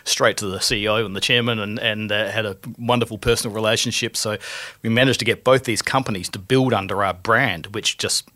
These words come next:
wasn't generally done in those sorts of firms. So we had the Chinese talking to the Germans, which wasn't easy, but we ended up developing this brand called Zen, which was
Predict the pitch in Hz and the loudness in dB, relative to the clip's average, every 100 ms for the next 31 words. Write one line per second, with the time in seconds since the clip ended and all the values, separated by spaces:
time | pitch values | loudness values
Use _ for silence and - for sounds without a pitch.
0 | 139 95 107 92 82 - _ 110 101 87 | -16 -4 -4 -4 -8 -18 _ -6 -6 -8
1 | 85 82 101 117 85 87 85 80 85 85 | -10 -6 -2 -2 -4 -8 -12 -10 -8 -6
2 | 85 - 107 82 - - 131 101 80 - | -4 -4 -6 -8 -10 -4 -4 -2 -4 -2
3 | 92 92 - - - - - _ 101 98 | -4 -6 -10 -12 -12 -16 -20 _ -4 -2
4 | 98 98 87 - 107 101 95 - 104 98 | -2 -6 -4 0 2 2 -4 -4 -6 -8
5 | - - 120 123 123 113 - - 90 92 | -10 -2 2 2 2 -2 -6 -10 -8 -6
6 | 107 120 117 107 113 _ 104 107 - - | -2 -2 -2 -6 -10 _ -2 -2 -6 -12
7 | 104 101 98 120 120 101 98 - 95 101 | -8 -8 -2 0 2 0 -2 -4 -4 -4
8 | 98 98 87 - - 104 101 98 - _ | -4 -6 -8 -10 -4 0 0 -2 -6 _
9 | _ _ _ - 92 90 98 120 90 151 | _ _ _ -10 -8 -4 0 0 0 -6
10 | 117 - - 85 - | -6 -8 -8 -8 -10